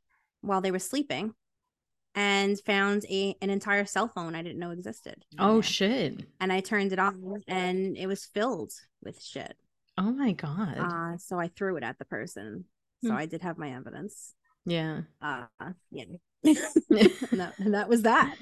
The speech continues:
Speaker 1: <laughs>
Speaker 2: Oh my God. That's, like, uh, what mo-, what movie or book does that remind? Oh, it reminds me of Breaking Bad when
Speaker 1: Mm.
Speaker 2: he has the second phone and he keeps denying it, and everybody's like, "You're crazy, Skyler."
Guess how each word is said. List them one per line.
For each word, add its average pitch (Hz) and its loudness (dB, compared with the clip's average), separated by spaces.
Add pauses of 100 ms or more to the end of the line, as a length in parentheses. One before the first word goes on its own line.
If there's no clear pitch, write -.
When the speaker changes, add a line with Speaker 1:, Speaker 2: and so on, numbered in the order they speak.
(120)
Speaker 1:
<laughs> 311 6 (960)
Speaker 2:
Oh 214 0
my 175 -2
God. 160 -4
That's, 190 2
like, 185 4 (460)
uh, 170 2
what 214 0
mo-, 233 6
what 220 2
movie 214 4
or 170 4
book 165 -4
does 147 -8
that 143 0
remind? 151 -4
Oh, 180 6
it 160 6
reminds 208 6
me 226 8
of 202 6
Breaking 190 4
Bad 165 4 (340)
when 165 4
Speaker 1:
Mm. - -8
Speaker 2:
he 185 2
has 180 4
the 175 -2
second 175 0
phone 175 2
and 160 0
he 170 -2
keeps 170 -4
denying 156 0
it, 180 0
and 156 0
everybody's 156 0
like, 185 0
"You're 294 6
crazy, 220 6
Skyler." 160 4